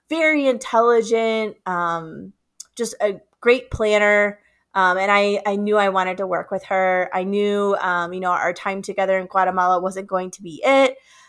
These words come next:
Um, and we actually met up again in Mexico City.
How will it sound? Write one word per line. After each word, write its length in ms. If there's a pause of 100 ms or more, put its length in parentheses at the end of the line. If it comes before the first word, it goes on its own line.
(120)
Um, 400
and 180
we 140
actually 320
met 160
up 100
again 320
in 120
Mexico 360
City. 640